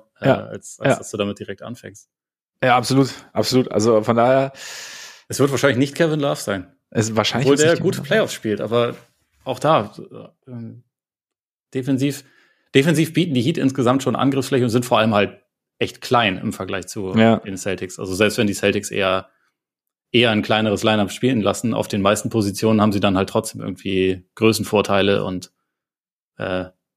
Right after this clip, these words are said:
Speaker 1: also abgesehen jetzt von dem Spieler, der gegen Bam spielt, sind sie in der Regel halt auch athletischer und so. Also sind schon, es, es gibt schon einiges, was für Boston spricht.
Speaker 2: Auf jeden Fall.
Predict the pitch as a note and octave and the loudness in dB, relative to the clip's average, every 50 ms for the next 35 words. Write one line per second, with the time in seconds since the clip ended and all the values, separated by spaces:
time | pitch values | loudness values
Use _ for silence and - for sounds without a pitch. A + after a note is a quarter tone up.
0 | _ _ - F#2+ F#2 F#2 F#2 F#2 - G2 G2 F#2+ F#2 F#2+ F2+ - - - - - | _ _ -14 -8 -6 -6 -6 -6 -4 -4 -2 0 0 0 0 -2 -4 -8 -8 -6
1 | G#2+ F#2+ F#2+ F#2 F#2 G2 F#2 - - - G2+ F#2+ F#2+ G2 F#2+ F#2+ F#2+ F#2+ F2+ - | -4 -4 -2 0 0 0 0 0 0 0 2 2 4 4 4 2 2 2 2 2
2 | G2 F#2+ G2+ G#2 - - - G#2+ G2+ G2 - - _ _ - G#2 G2 - - G#2+ | 2 2 2 0 -2 -2 -2 0 0 0 -2 -6 _ _ -16 -14 -12 -10 -8 -8
3 | G#2 G#2 G2 F#2+ F#2 F#2+ G2 G2 G2+ F#2+ F#2 F#2+ - - G2+ G2+ G#2 G#2 - - | -6 -4 -4 -4 -2 0 0 0 0 -2 -2 -4 -4 -4 -6 -6 -6 -6 -6 -8
4 | G#2+ - A#2 - - - A#2 A#2+ A#2+ - - - - A#2+ A2 G#2+ G#2 _ _ _ | -10 -10 -10 -14 -14 -16 -16 -16 -18 -20 -20 -20 -20 -20 -20 -20 -20 _ _ _
5 | _ _ _ _ _ _ _ _ _ _ _ _ _ _ - - A#2 A2 A#2 A2+ | _ _ _ _ _ _ _ _ _ _ _ _ _ _ -4 -2 0 2 4 4
6 | A2+ A2+ G#2+ G#2 - _ _ _ _ _ _ _ - - G2+ - - D#3+ B2 - | 4 4 2 -2 -8 _ _ _ _ _ _ _ -6 -6 -6 -6 -4 -6 -2 0
7 | E3 E3 E3 - D3 B2+ B2 C#3 D#3+ D3 C3+ A#2 - B2+ A#2 - - A#2 G2+ A2+ | 0 0 2 2 2 2 2 2 4 4 2 2 2 0 -2 0 -2 -2 0 0
8 | A2+ - - - - - - A#2 G#2+ - _ _ _ _ _ _ _ _ _ _ | -2 -2 -6 -16 -16 -12 -12 -12 -12 -14 _ _ _ _ _ _ _ _ _ _
9 | _ _ _ _ - A2+ G#2 A2+ C3 C3+ A#2+ - B2+ D#3 E3+ D#3+ | _ _ _ _ 0 0 2 2 2 2 2 2 2 2 2 -2